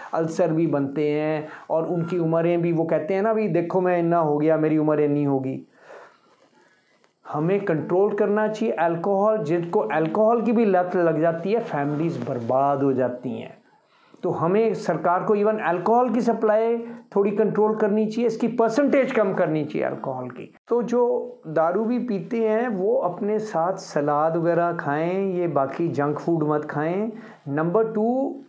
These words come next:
liver को भी rest चाहिए भाई। तो इसीलिए दो छोटे पैग जो कहते हैं ना doctor, वो कभी-कभी लो।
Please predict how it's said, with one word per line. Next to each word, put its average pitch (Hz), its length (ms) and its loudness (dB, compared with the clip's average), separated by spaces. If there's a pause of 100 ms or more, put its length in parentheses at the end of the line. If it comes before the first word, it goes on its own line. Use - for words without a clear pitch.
liver 180 320 0
को 220 140 2
भी 220 120 2
rest 190 300 0
चाहिए 165 520 0 (120)
भाई। 170 400 0 (540)
तो - 80 -4
इसीलिए 214 760 0
दो 190 460 -2
छोटे 185 600 -2
पैग 170 380 -2
जो 175 160 -2
कहते 165 320 -2
हैं 233 80 0
ना 277 100 -2
doctor, 170 600 -2 (220)
वो 233 260 -6
कभी-कभी 233 540 2
लो। 165 380 0